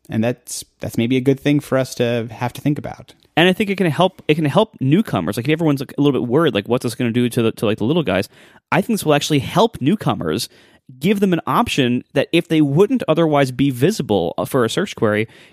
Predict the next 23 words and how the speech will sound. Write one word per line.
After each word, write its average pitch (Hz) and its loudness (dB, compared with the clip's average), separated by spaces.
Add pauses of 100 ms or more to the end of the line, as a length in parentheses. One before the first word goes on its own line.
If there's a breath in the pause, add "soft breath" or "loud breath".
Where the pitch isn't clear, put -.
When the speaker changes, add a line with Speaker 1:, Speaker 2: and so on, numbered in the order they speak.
Speaker 2:
give 247 0
them 240 2
a 208 6
way 156 2 (160)
to 156 0
get 156 4
in 247 2
there. - -6 (260)
You 127 2
know, 135 2
like, 156 0
that, 160 0 (100)
I 151 -4
think 190 -2
this 165 -4
actually 151 0
could 143 -2
be 139 -2
really 127 -2
good 120 2
if 107 -6
done 107 0
right. 101 -2